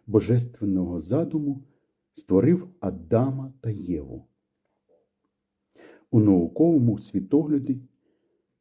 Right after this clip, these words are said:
це великий вибух, космічні процеси,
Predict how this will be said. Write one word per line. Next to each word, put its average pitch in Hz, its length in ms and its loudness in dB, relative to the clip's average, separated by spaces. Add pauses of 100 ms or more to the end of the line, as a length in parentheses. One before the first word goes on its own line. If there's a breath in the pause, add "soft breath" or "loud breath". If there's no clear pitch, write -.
(120)
це 170 200 2
великий 127 460 0
вибух, 104 600 -6 (580)
космічні - 640 2
процеси, - 640 -6